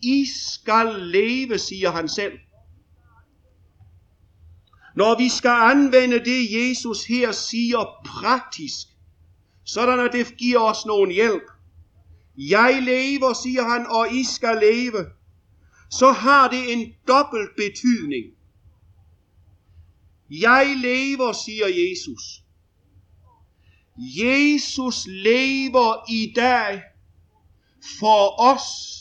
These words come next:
hos Gud i himlen til retfærdighed og til renhed. Jesus er, når vi er samlet her i teltet i aften, så er han inden for Guds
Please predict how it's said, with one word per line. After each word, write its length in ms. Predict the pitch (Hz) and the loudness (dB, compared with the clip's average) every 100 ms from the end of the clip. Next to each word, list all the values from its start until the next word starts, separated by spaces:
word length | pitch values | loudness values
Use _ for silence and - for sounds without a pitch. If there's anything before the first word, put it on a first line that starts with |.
| - _ _ _ _ _ | -20 _ _ _ _ _
hos 460 | - 185 214 202 - - | -6 2 2 2 -10 -2
Gud 380 | 254 285 285 247 - | 8 10 10 6 -2
i 220 | 220 208 | -2 -2
himlen 720 | - 226 262 262 262 233 190 - _ _ _ _ _ _ _ - | -2 -2 0 0 0 0 -2 -14 _ _ _ _ _ _ _ -6
til 260 | 220 233 | -2 0
retfærdighed 1300 | 208 214 208 - - 254 269 240 233 214 214 214 190 185 _ - _ - | 2 0 -2 -8 0 4 4 2 -2 -6 -4 -2 -4 -6 _ -20 _ -2
og 220 | 202 208 | -2 -2
til 180 | - 202 | -2 0
renhed. 800 | 190 190 226 240 190 160 120 - _ _ _ _ _ _ - - - | 0 -2 -2 -4 -4 -4 -6 -10 _ _ _ _ _ _ -20 -20 -16
Jesus 840 | 156 165 262 294 311 - 285 254 - | -10 -2 2 2 0 -2 -4 -6 -4
er, 260 | 233 262 277 | 2 4 4
når 220 | 262 247 | 2 0
vi 180 | 220 262 | 0 4
er 140 | 262 247 | 4 2
samlet 640 | - 247 254 262 254 226 | -2 0 0 0 0 0
her 260 | 170 240 240 | -2 -2 -2
i 220 | 226 220 - | -4 -8 -8
teltet 420 | 220 226 220 214 | -4 -4 -4 -10
i 100 | 202 | -6
aften, 460 | 196 208 - - 165 151 _ _ _ _ _ _ _ - | -6 -6 -8 -20 -20 -20 _ _ _ _ _ _ _ -12
så 220 | - 220 | -2 4
er 440 | 269 262 262 277 | 4 6 4 4
han 240 | 240 254 247 | 2 -2 -2
inden 280 | 262 269 240 | -4 -4 -6
for 280 | - 240 240 | 0 2 2
Guds 280 | 262 269 247 | 0 -2 -2